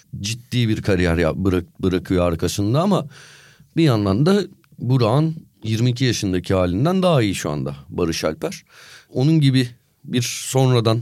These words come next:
gol vuruşlarını geliştirme başarısı gösterirse hani o fizik, o patlayıcılık,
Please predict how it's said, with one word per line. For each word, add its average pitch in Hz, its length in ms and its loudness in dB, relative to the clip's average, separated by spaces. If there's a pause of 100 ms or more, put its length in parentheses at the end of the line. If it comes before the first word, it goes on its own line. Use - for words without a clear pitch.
(120)
gol 113 220 2
vuruşlarını 120 520 0
geliştirme 117 680 0 (600)
başarısı 113 500 0
gösterirse 131 720 -2 (220)
hani 101 120 -4
o 151 160 -2
fizik, 139 380 -2
o 143 160 -2
patlayıcılık, 120 840 -4